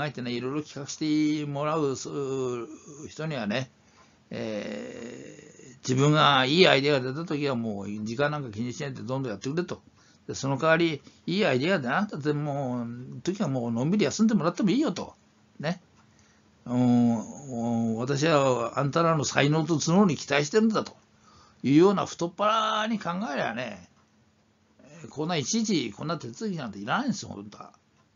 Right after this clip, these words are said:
ね。本当はいらない。だからね、逆にね、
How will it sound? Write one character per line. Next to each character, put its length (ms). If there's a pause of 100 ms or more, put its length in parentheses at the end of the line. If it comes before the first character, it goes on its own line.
(120)
ね。 220 (240)
本 140
当 80
は 60
い 60
ら 120
な 100
い。 60 (2500)
だ 100
か 60
ら 60
ね、 180
逆 300
に 140
ね、 360